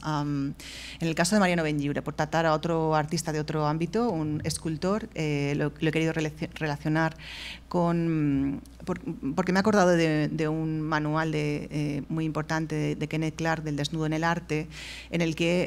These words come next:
evitaba, por esa moral anglosajona de la que hablaba antes, hablar del desnudo infantil. Él hablaba del arte del, del, del desnudo artístico y del desnudo no artístico, en inglés, eh, nude y, y naked, la diferencia entre los dos, y evitaba precisamente por este peligro resbaloso que corres si hablas de, de los niños desnudos, y más,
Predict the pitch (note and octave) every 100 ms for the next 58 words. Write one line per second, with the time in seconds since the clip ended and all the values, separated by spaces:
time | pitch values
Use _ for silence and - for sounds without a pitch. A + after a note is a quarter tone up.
0 | - E3 D#3+ - F3 F3+ F#3 E3+ D3 F3
1 | D3+ D#3+ D3+ D#3 D3+ D#3 F3 D3+ C#3 C#3
2 | D3 D#3 E3 E3 F3 F#3 - D#3+ D#3 F3
3 | D#3+ E3 D#3+ D#3+ C#3+ C#3+ D#3 D3 - E3
4 | E3 D#3+ E3 F3+ D3+ C#3+ - E3 D#3 D#3
5 | D#3 D3+ D#3 - D3+ C#3+ D3 E3 D#3+ D#3
6 | - G3 G3 D3+ C#3 C#3 C#3+ C#3+ D3 D3+
7 | D3+ F3+ - - F3 C#3+ D3 C#3+ D3+ D3
8 | C#3+ D#3 D3+ D3+ D#3 D#3 D#3+ - - -
9 | D#3+ E3+ F3 F#3 - - - D#3+ D3 D3+
10 | D3+ D3 D#3 D3 D3+ D3+ E3+ F3+ F#3+ -
11 | - - - G#3+ A3 G#3+ F#3 F3+ F3+ F3
12 | F#3+ F3 F3 E3 E3 F#3 D#3+ - F3 D3+
13 | D#3+ F3 F3+ D#3+ D#3 D3+ D3+ D#3+ E3+ F3
14 | D#3 - E3 D#3+ E3+ F3 - F3 D3+ D3+
15 | E3 F3 D#3 D3 D3 C#3+ C#3+ D3 C#3+ D3
16 | D#3 D#3 E3 E3+ D#3 D3+ D3+